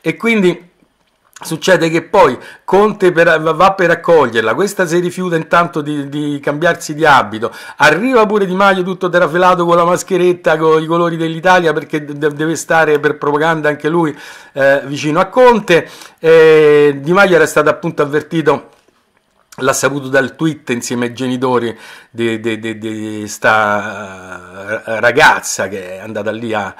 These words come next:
a giocare a fare la, la, l'Indiana Jones dei poveri, e poi tutto il resto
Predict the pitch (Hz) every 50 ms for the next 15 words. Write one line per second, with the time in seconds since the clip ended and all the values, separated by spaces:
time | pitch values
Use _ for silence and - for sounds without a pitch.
0 | - - - - - - - 113 107 123 123 123 123 120 117 110 - - 131 123
1 | 117 110 110 110 110 104 104 - - - - _ - 113 117 113 113 110 107 107
2 | 110 110 107 117 123 120 120 123 120 117 113 110 110 107 107 110 127 117 117 117
3 | - 147 160 208 214 262 254 254 214 170 151 143 127 135 131 135 - - - -
4 | - - - _ _ - 190 185 185 175 175 175 165 165 170 165 - _ _ _
5 | _ _ _ _ _ _ _ _ _ _ _ _ _ _ _ _ - - - _
6 | _ - 185 190 160 143 143 135 - 170 180 - 120 113 123 127 - - - -
7 | 117 101 95 - _